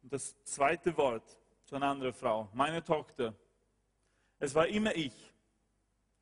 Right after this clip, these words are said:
Ich habe immer zu dir gesprochen. Aber du hast es nicht geglaubt. Du hast gezweifelt. Vertrau mir. Leg dein Leben in meine Hände“,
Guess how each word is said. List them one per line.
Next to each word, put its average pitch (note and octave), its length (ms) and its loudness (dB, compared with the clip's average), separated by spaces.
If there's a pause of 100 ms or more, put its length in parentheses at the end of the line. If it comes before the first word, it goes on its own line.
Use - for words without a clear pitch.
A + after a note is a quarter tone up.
(500)
Ich E3 160 -6
habe E3+ 160 4
immer G3+ 400 0
zu - 140 -14
dir C#3+ 360 -2 (120)
gesprochen. C3 680 -2 (1800)
Aber C3+ 180 -6
du D#3 200 -4
hast D#3 240 -2
es D3+ 160 -14
nicht D#3 280 -12 (300)
geglaubt. B2 720 -4 (920)
Du C3+ 80 -6
hast C#3 260 -6
gezweifelt. A#2+ 840 -6 (760)
Vertrau E3 500 -2
mir. C3+ 320 -6 (960)
Leg C#3+ 340 -4
dein D3 160 -8
Leben C#3 540 -8
in B2 120 -12
meine B2 360 -6
Hände“, A2+ 420 -8